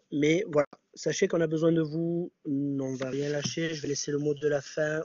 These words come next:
au docteur. On va revenir vers vous. Le prochain, euh, euh, webinaire, j'enverrai toutes les personnes qui étaient inscrites sur celui-là. Je renverrai un mail pour vous donner, euh, le lien pour le prochain webinaire. Vous allez pouvoir vous inscrire.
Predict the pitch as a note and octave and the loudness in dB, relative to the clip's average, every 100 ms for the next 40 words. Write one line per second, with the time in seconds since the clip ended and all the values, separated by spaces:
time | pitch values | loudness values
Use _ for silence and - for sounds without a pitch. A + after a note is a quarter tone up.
0 | - D3+ D3 C#3+ - D#3+ D#3+ D#3 C#3+ D3 | -2 -2 0 -2 0 2 2 0 -4 -2
1 | D3+ F3 F#3+ F3 E3+ D#3+ F3 F3+ - _ | -2 -2 -2 -2 -4 -4 -4 -4 -6 _
2 | E3+ - F3+ F3+ D#3+ D3+ C#3+ C#3 C3+ _ | -6 0 2 2 2 2 0 -4 -8 _
3 | - - - _ - C#3 C#3+ C#3+ D3 D#3+ | -20 -20 -20 _ -2 2 4 6 6 4
4 | D#3+ E3 F#3 F#3+ - D3 D3+ D3 D3+ D#3 | 4 2 2 0 -6 -6 -2 2 2 4
5 | D#3 - G3 F3+ E3 - D#3+ D#3 D3 D3 | 2 0 -4 -4 -4 -4 -4 -2 -2 0
6 | - - D3+ - - C3+ C3+ C#3+ C#3 B2+ | -2 -8 -12 -12 -10 -8 -6 -6 -6 -4
7 | C#3 C#3+ C3+ C#3+ C3+ C3+ C#3 D#3 _ _ | -2 0 0 -2 -2 -4 -4 -8 _ _
8 | - - D3 C3+ D3 C#3 D3 C#3+ C#3+ D3+ | -18 -12 -10 -8 -8 -2 0 2 2 4
9 | C3+ B2+ A#2+ A#2 A#2 A#2 B2 B2 D3 D#3 | 2 2 0 -4 -6 -8 -8 -10 -8 -2
10 | D3+ C#3 C#3+ C#3+ D#3 - D3+ C3+ - D3 | 0 0 -2 -2 -4 -4 -4 -4 -6 -6
11 | D3+ C#3+ C3+ C3 C3+ D#3+ _ _ _ _ | -2 -2 -2 -6 -10 -12 _ _ _ _
12 | _ C#3+ C#3+ C#3+ C#3+ C#3+ D#3 D3 D3 C3+ | _ -6 0 0 0 0 0 0 -2 -2
13 | - D3+ F#3 | -4 -4 -4